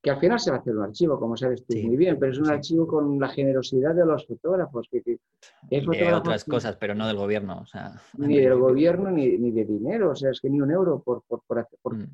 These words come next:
Speaker 1: jugarte la vida para documentar algo. En el once de septiembre pasó lo mismo. Muchos fotógrafos norteamericanos que vivían en Nueva York se jugaron la vida para documentar lo que había pasado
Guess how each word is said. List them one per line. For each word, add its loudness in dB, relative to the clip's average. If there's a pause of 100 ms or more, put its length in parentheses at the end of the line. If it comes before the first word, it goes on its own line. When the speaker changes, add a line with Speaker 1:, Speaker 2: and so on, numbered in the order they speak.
(120)
Speaker 1:
jugarte 0
la 4
vida 2
para 2
documentar -4
algo. -2 (380)
En 0
el 4
once 2
de 0
septiembre 2
pasó -2
lo 2
mismo. -2
Muchos -2
fotógrafos -4
norteamericanos -4
que -4
vivían 0
en -4
Nueva 0
York 0 (460)
se -6
jugaron 2
la 4
vida 4
para 2
documentar 0
lo -4
que -2
había 2
pasado -4